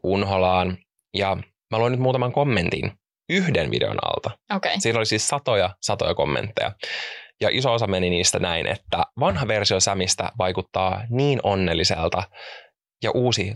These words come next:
Speaker 1: turmeltuneelta. Ja sit tää sama vanha virsi, että ikävoin vanhaa Samia, niin toistu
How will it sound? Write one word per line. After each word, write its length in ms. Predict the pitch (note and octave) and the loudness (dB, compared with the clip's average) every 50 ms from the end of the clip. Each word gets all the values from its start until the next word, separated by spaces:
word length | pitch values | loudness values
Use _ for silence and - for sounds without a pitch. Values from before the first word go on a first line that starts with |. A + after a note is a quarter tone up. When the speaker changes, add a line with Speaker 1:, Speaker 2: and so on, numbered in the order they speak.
| - | -4
Speaker 1:
turmeltuneelta. 960 | - C#3 D3 C#3+ A2+ G2 E2 E2+ E2+ - - D#2 D2+ C#2+ C2 G#1+ A#1 A#1 - A2+ - - - _ _ _ _ _ _ _ _ - | 0 0 2 2 2 0 0 -2 -2 -2 -2 -2 0 0 0 0 -2 -2 -2 -4 -4 -8 -16 _ _ _ _ _ _ _ _ -6
Ja 60 | G#2+ | -4
sit 140 | G#2 G2+ - - | -4 -4 -4 -2
tää 280 | - F#2 F#2 F2+ F#2 F#2+ - _ _ _ _ _ - | -2 0 0 0 0 -2 -8 _ _ _ _ _ -8
sama 260 | - G#2+ G2 G2 F#2+ | -4 -2 -2 0 0
vanha 260 | F#2+ F2 F#2 G2 G2 | 0 0 0 0 0
virsi, 360 | F2+ F#2+ F#2 F2+ F#2 - E2+ | 0 2 2 2 2 2 2
että 340 | E2+ E2+ - _ - E2 F#2+ G#2+ - - | 2 0 -2 _ -4 -4 -4 -4 -4 -4
ikävoin 480 | A#2+ A2 - A#2 G#2 G2 F#2 E2+ E2+ | -4 -2 -2 0 2 2 2 2 2
vanhaa 420 | E2+ E2+ E2+ F2 F#2 - - D#2+ E2+ | 2 2 2 0 0 -2 0 0 0
Samia, 440 | - - E2 F2 F2 E2 D2+ G#2 G2+ - - - | 0 0 0 -2 -2 -2 -2 -2 -4 -8 -8 -6
niin 300 | - C#2 A#1 A#1 G#2 G#2+ G#2 _ _ _ _ _ _ - | -4 -4 -2 -2 -4 -6 -8 _ _ _ _ _ _ -4
toistu 400 | F#2 F2 F#2+ - - - C3+ | -2 0 0 0 0 -2 -2